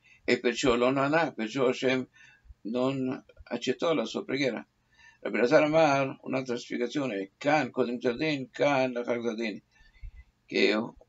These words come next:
quello che, che Hashem, è quello che pregò Hashem, e Hashem accettò la sua preghiera, questo era prima del decreto finale, e l'altro caso che Hashem non accettò,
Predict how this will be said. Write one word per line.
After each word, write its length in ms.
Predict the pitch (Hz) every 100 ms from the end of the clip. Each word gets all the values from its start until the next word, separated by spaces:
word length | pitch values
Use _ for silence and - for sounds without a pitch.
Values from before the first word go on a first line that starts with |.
| _
quello 220 | - 147
che, 320 | 135 104 107 - _ -
che 200 | 117 110 - _
Hashem, 460 | - - 123 120 - _ _
è 220 | - 110 113
quello 180 | 139
che 180 | 135 135 - -
pregò 300 | - 131 127
Hashem, 360 | 120 - 117 87 - - - - _ -
e 420 | 117 120 120 113
Hashem 260 | 117 - 113
accettò 300 | 113 120 123
la 40 |
sua 160 | 123 120
preghiera, 560 | 120 135 151 120 113 - - - _ _ _ _ _ _ _ _ _ _ _ _ _ - -
questo 340 | - 127 120 117
era 420 | 120 117 113 - -
prima 600 | 135 165 185 139 113 101
del 240 | 82 113 110
decreto 420 | 117 123 110 107
finale, 540 | 127 113 92 92 98 _
e 160 | - 113
l'altro 320 | 127 139 135
caso 320 | - 156 127
che 140 | 117 117
Hashem 260 | - 123
non 180 | 123 185
accettò, 520 | 180 233 - 208 233